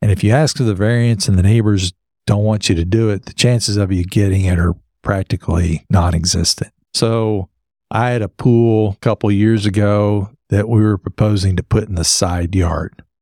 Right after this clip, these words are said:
because the side yard was actually bigger than the backyard. And I went to the city, and the city said,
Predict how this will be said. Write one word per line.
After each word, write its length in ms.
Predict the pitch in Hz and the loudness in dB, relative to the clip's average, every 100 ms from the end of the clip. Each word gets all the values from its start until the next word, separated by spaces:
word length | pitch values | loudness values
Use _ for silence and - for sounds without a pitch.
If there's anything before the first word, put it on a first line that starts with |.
| _ | _
because 220 | _ 101 | _ -2
the 40 | 85 | 0
side 320 | - 110 107 | 0 0 0
yard 220 | 101 95 | -2 -2
was 140 | 92 | -2
actually 380 | 92 92 - 90 | 0 0 0 -2
bigger 340 | 90 95 95 92 | 0 0 2 0
than 180 | 90 | 0
the 80 | 87 | -2
backyard. 640 | 82 82 80 - - - - | -4 -4 -6 -6 -6 -6 -6
And 460 | - 101 101 95 92 | 0 2 2 2 0
I 20 | |
went 220 | 92 113 | 2 2
to 100 | - | 0
the 60 | 95 | -2
city, 420 | - 120 127 135 | 0 0 0 0
and 160 | 127 110 | 0 0
the 60 | |
city 400 | 95 - 113 110 | 0 0 2 2
said, 500 | 104 - 110 104 95 | 2 2 2 2 -2